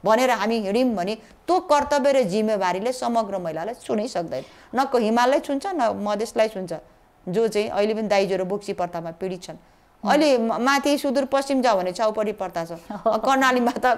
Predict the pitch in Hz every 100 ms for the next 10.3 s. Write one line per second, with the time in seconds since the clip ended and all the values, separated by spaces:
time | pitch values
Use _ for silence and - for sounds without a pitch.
0 | - 269 226 247 262 240 226 214 269 302
1 | 294 - - - 190 190 - 208 214 214
2 | 233 220 208 208 - - 208 214 196 294
3 | 226 320 247 233 233 214 208 208 208 359
4 | 370 - 240 247 247 233 240 262 392 226
5 | 180 165 - - - _ _ _ _ _
6 | 220 233 349 277 269 320 285 254 180 156
7 | 156 175 - 302 370 370 381 320 196 302
8 | 302 175 - - _ _ _ 170 202 208
9 | 208 202 196 190 190 165 180 175 190 196
10 | 196 175 160